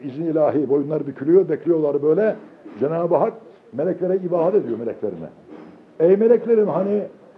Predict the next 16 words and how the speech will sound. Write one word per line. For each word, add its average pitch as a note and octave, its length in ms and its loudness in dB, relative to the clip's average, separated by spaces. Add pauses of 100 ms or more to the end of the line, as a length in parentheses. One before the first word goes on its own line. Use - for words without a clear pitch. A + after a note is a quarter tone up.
(140)
ben C#3+ 180 0
Adem'i F3+ 360 4
halkedeceğim F3 580 0
vakitte G3 420 -2
kan G3 240 0
döker E3 280 0
bunlar, C#3 280 -6
fesadar D#3+ 520 0
kainatı D3+ 400 -4
orada" D3+ 240 -4
demiştiniz. A2 520 -10
Bak, F3 240 -4
bak, F3+ 200 -4
bak, G#3+ 160 -4 (300)
gör, G#3 200 6
görün. F3+ 320 -4